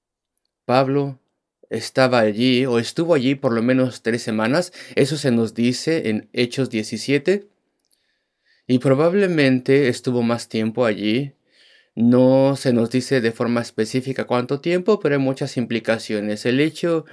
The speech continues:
del, la narrativa, perdón, de Hechos diecisiete parece sugerir que, parece sugerir que fueron solamente tres semanas. Sin embargo, esto está abierto a que entendamos que era un tiempo mayor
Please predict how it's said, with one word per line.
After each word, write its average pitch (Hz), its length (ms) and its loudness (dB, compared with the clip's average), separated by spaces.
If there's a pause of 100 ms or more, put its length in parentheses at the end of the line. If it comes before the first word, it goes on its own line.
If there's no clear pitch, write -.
(300)
del, 113 1000 -2
la 110 260 2
narrativa, 135 560 2
perdón, 123 240 4
de 120 80 4
Hechos 127 240 -2
diecisiete 117 800 -2 (340)
parece 139 280 2
sugerir 135 380 0
que, 139 140 0
parece 131 540 -2
sugerir 127 300 0
que 135 120 -8
fueron 127 240 0
solamente 120 640 -2
tres 117 240 -4
semanas. 120 420 -2
Sin 147 180 -4
embargo, 117 400 0
esto 131 200 -6
está 135 220 -4
abierto 131 540 -2 (360)
a 110 140 0
que 113 360 0
entendamos 120 840 0
que 113 200 0
era 127 100 0
un 123 160 -2
tiempo 117 760 -2
mayor 131 440 2